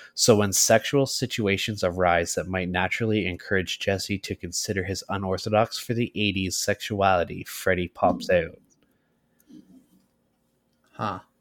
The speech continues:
Speaker 1: Which kind of makes sense.
Speaker 2: Uh.
Speaker 1: 'Cause if you think about it, he kills the coach in the situation where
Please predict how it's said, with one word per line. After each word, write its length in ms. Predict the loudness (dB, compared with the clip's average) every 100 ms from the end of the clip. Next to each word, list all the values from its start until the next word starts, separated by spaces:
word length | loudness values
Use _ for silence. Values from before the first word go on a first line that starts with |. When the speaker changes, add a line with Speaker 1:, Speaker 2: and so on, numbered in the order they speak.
| -6
Speaker 1:
Which 800 | 2 4 4 0 -2 -4 -8 -12 _ _ _ _ _ _ _ _ -14
kind 480 | -8 0 2 4 4
of 80 | 2
makes 320 | 0 -2 -2
sense. 680 | -2 -2 -2 -10 -18 -18 -20 _ _ _ _ _ _ _ _ _ _ _ _ _ _ -8
Speaker 2:
Uh. 320 | -6 -4 -6 -8 -14 -20 _ _ _ _ _ _ _ _ _ _ _ _ _
Speaker 1:
'Cause 140 | -2 -2
if 80 |
you 60 | -2
think 180 | -2 2
about 160 | 4
it, 120 | 4 2
he 100 | -4
kills 340 | 2 2 4
the 80 | 0
coach 640 | 4 4 4 -2 -6 -10 _ _
in 80 | -4
the 100 | -2
situation 760 | -2 -2 0 0 0 -4 -6 -2
where 440 | 2 2 2 0